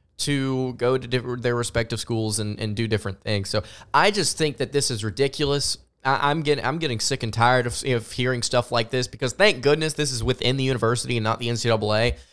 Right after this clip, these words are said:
because then we could sit here for an entire show, uh, and just rag on, on how terrible the N C double A has handled situations like this, because that's what it feels like. That's what it feels like right now. So if you've got any thoughts on Ivisic, if you've got any thoughts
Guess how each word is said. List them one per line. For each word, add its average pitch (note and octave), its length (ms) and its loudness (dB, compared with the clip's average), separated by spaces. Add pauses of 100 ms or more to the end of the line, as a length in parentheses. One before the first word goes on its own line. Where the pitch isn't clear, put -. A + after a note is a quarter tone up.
(120)
because C3+ 220 0
then D#3+ 100 0
we D#3+ 80 -2
could D3 140 -4
sit C3 180 2
here C3+ 160 -2
for C3 200 -2
an A#2 60 -2
entire A2+ 320 2
show, G#2 500 2 (340)
uh, G#2+ 200 2
and A2 160 0
just G#2+ 180 0
rag B2 460 8
on, A2 260 6
on A2+ 160 2
how A2 220 6
terrible A2+ 500 4
the G#2 120 2
N G#2 80 2
C A2+ 120 0
double G#2 240 2
A G#2 80 4
has G2 120 0
handled G#2+ 280 2
situations G#2 520 0
like G2+ 140 2
this, A2+ 120 0
because C3+ 200 2
that's A3+ 220 2
what G3+ 100 4
it B2 60 -6
feels B2 240 0
like. - 160 -8 (500)
That's B2+ 160 2
what C#3+ 100 4
it A2+ 60 -4
feels G#2 240 0
like F#2 180 -2
right - 140 -6
now. - 180 -8 (560)
So - 160 6
if B2+ 100 6
you've G#3+ 160 2
got F#3 220 8
any E3+ 160 4
thoughts D3 340 4
on C3 100 2
Ivisic, C#3 460 0
if B2 120 -2
you've D#3+ 120 -2
got C#3+ 240 4
any C3 200 -4
thoughts A#2+ 360 2